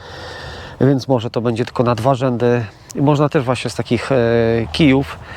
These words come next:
e, użyć, zastosować. Wiem, że to nie jest świeży i nowy tome-, temat, ale to jest, myślę, że temat na czasie. Ja od wiosny się właśnie,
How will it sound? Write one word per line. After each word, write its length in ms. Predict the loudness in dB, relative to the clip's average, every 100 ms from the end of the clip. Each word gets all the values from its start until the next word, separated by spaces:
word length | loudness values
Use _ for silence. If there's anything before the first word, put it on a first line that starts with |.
| -16 -14 -16 -2
e, 320 | 2 4 4 0 2
użyć, 460 | 2 2 -2 -2
zastosować. 880 | -6 -2 -2 -2 -2 0 0 -2 -6 -16 -18 -6
Wiem, 300 | 2 4 4
że 120 | -2
to 140 | -4 0
nie 120 | 2
jest 300 | 0 -2 -8 -10
świeży 460 | -8 2 4 4 0
i 40 |
nowy 280 | 2 0 0
tome-, 300 | 0 0 0 -4 0
temat, 460 | 2 2 -2 -8 -16 -16 -8 0
ale 400 | 2 4 2 0 -10 -20 -20
to 100 | 0
jest, 200 | 0 2
myślę, 280 | 0 2 2
że 180 | 2 2
temat 280 | 2 0 -2
na 80 | -2
czasie. 280 | 0 2
Ja 180 | 2 2
od 160 | -2 0
wiosny 320 | 0 2 -2
się 160 | -2 -6 -6 -10 -10 -10 -8 0
właśnie, 280 | 0 4